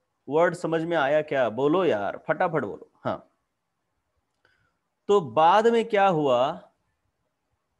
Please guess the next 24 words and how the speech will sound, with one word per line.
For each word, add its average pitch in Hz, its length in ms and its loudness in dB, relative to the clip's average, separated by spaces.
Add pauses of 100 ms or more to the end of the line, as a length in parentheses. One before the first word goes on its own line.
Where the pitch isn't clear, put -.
(340)
अरे 185 160 2
दीपक, 190 320 -2
समझ 220 260 0
में 220 120 0
आया 214 240 6
तो 226 140 -2
बोलो 196 220 -2
यस। - 460 -6 (2500)
दीपक 139 320 -8
बेटा, 151 600 -2 (120)
समझ 156 280 -8
में 185 120 -4
आया 165 220 -2
क्या? - 200 -10 (220)
हाँ, 127 280 -6
तो 143 80 -8
बोलो 160 260 -4
ना 202 100 -8
यस, - 380 -14 (800)
क्योंकि 139 220 -14
ये 170 380 -4
conceptual 160 580 -8
part 139 320 -8
है। - 140 -20